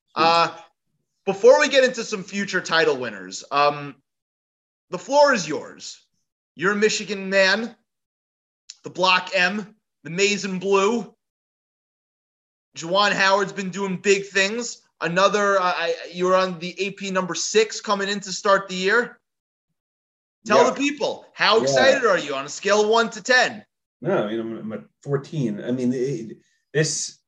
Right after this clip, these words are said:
Speaker 1: it, we, we always come in with, with promise, but, like, this year, I mean, the target is just on the back. I mean, you got a one seed last year. You've been making the tournament is not a,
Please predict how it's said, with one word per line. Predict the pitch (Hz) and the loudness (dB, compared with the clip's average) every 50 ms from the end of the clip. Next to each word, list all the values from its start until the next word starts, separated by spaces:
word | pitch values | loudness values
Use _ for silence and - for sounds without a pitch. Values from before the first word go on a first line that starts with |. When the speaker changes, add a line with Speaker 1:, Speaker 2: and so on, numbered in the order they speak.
| _ _ _ _ _ _ _ _ _ | _ _ _ _ _ _ _ _ _
Speaker 1:
it, | - 143 151 - - - - - - - | -8 -8 -8 -8 -8 -12 -16 -16 -12 -6
we, | 127 143 151 151 | -4 -2 0 0
we | 147 151 175 | 2 4 6
always | 175 175 185 180 175 - - | 8 8 8 8 8 6 4
come | - 160 139 139 | 2 0 0 0
in | 135 135 131 127 | -2 -6 -6 -4
with, | 123 117 113 110 - - _ _ _ _ _ _ _ _ _ - | -2 -2 -2 -4 -6 -12 _ _ _ _ _ _ _ _ _ 0
with | 117 120 120 - - _ _ _ _ _ _ _ _ _ _ _ _ _ _ _ | 2 2 2 0 -6 _ _ _ _ _ _ _ _ _ _ _ _ _ _ _
promise, | - - 120 110 107 107 107 101 101 - - - - - | -6 -4 -2 -2 0 0 -2 -2 -4 -6 -8 -6 -2 -2
but, | 113 98 | -2 0
like, | 101 110 107 107 - - _ _ _ _ | 0 -2 -4 -6 -8 -18 _ _ _ _
this | - 135 135 - - | -8 -8 -6 -6 -4
year, | 147 139 127 117 117 113 | -2 2 4 4 4 4
I | 107 | 2
mean, | 107 117 113 110 110 107 - - _ _ | 0 -2 -4 -4 -8 -10 -12 -16 _ _
the | 120 120 | -10 -8
target | - - 147 131 117 110 110 104 | -2 0 2 2 2 2 0 -4
is | - - | -6 -8
just | 107 - 120 | -12 -12 -10
on | 110 104 98 | -10 -10 -10
the | 98 101 | -12 -14
back. | 98 - 90 90 87 - - _ - - | -16 -18 -20 -20 -20 -20 -20 _ -16 -10
I | |
mean, | 117 120 117 113 110 110 - _ _ _ _ _ _ _ _ | -6 -6 -4 -4 -6 -10 -14 _ _ _ _ _ _ _ _
you | - 117 | -6 -2
got | 117 127 131 | 0 2 2
a | 131 | 2
one | 123 117 127 127 131 117 | 2 2 0 0 0 0
seed | - - 123 113 107 | -2 -4 -4 -4 -4
last | 107 104 101 101 104 - - - - | -4 -4 -6 -6 -6 -8 -10 -12 -10
year. | 101 98 101 | -10 -8 -8
You've | 107 107 107 107 - | -8 -8 -10 -10 -10
been | 113 110 110 107 104 - - _ - - - - _ _ _ _ _ _ _ _ _ _ _ _ - | -10 -8 -6 -6 -8 -8 -10 _ -20 -20 -20 -20 _ _ _ _ _ _ _ _ _ _ _ _ -6
making | 131 139 147 143 165 | -4 -2 -2 0 -2
the | 127 | -2
tournament | 117 - 135 127 123 117 110 107 | -4 -4 -2 0 0 0 -2 -2
is | 107 120 | -4 -2
not | 117 120 113 | -2 -2 -2
a, | 107 | -2